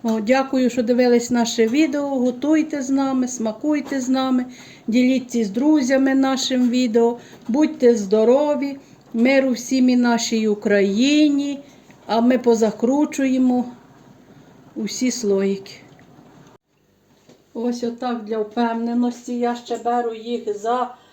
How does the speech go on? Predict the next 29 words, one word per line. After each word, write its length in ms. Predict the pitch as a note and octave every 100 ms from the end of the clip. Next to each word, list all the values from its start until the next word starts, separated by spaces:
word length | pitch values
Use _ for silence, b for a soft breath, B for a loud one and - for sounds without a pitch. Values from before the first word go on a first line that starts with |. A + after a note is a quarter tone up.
| B -
е, 320 | G#3+ G#3+ -
накриваю 1000 | A#3+ B3 B3 A3+ G3 G#3 G3+ G3+ G3+ A#3+
повністю 760 | B3+ C4 C4 C#4 D4 C#4+ - D4+
так 300 | D4 C#4+ C#4+
во, 340 | D4 D4+ D#4+ B B _
аби 260 | A#3+ A#3+ C4
вони, 260 | C4 C4
е, 540 | C4 B3+ A#3 A#3+ A#3 A3+
стояли 880 | - A#3+ A#3+ A#3 A3+ A3+ A#3+ C#4 D#4 B B
до 260 | - B3+ D4
охолодження. 840 | C#4+ C#4+ C#4 A#3+ G#3+ G3+ - G#3+ A#3
Це 240 | F#4 F#4
можна 300 | F#4+ F4+ E4
і 40 |
не 120 | D#4 D#4
робити, 560 | D4+ C4+ A#3+ G#3+ A#3 -
але 380 | A#3 B3 C4 C#4
я 120 | D4
все 200 | C#4+ C#4
ро-, 360 | B3+ B3 A#3+
все 240 | - D4 C#4+
одно 380 | B3+ A3+ G#3 b b b -
для 200 | A3+ A3
впевненості 720 | G#3+ D#4+ D4 C4+ C4 B3 B3+
собі 280 | - A3 B3
накриваю 800 | A#3 G#3 A3+ G#3+ D4+ C#4+ C4+ B3
і 120 | B3+
най 200 | B3+ B3+
буде. 380 | G#3 G#3+ F#3 -